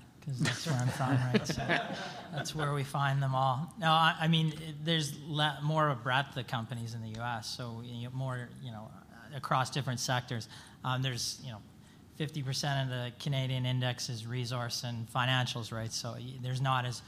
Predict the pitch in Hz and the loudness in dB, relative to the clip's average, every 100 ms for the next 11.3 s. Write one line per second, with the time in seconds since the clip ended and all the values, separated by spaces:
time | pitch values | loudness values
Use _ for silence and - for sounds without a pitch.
0 | - - - 143 139 - 139 120 131 117 | -18 -16 0 4 4 4 -2 0 0 0
1 | 127 135 147 143 139 135 - 170 143 - | 0 6 6 6 4 0 -8 -12 -12 -10
2 | 151 143 135 135 135 139 131 127 131 127 | 0 2 4 6 4 2 -2 -2 -2 0
3 | 131 - 110 110 - 117 120 - 113 113 | -2 -2 -6 -6 -8 -8 -8 -4 -4 -2
4 | 113 113 - 120 117 117 107 107 120 120 | -4 -6 -4 -4 -4 -4 -6 -6 -10 -8
5 | 117 - 123 139 143 135 135 123 131 131 | -8 -6 -2 2 2 4 2 2 4 4
6 | 120 - - - - 147 151 156 147 - | 2 0 -12 -14 2 8 12 12 10 10
7 | 143 135 127 127 135 120 110 117 113 123 | 8 8 6 4 -2 -2 -2 -2 -2 0
8 | 120 107 104 113 - 120 117 127 135 127 | 0 0 -2 -6 -2 -2 -2 -2 0 2
9 | 123 - 156 - - 160 147 135 139 131 | 0 -4 -12 -14 -12 0 4 8 8 8
10 | - 127 120 - 127 123 120 113 113 120 | 4 2 0 0 0 0 0 -2 -4 -2
11 | 113 110 110 | -2 -4 -6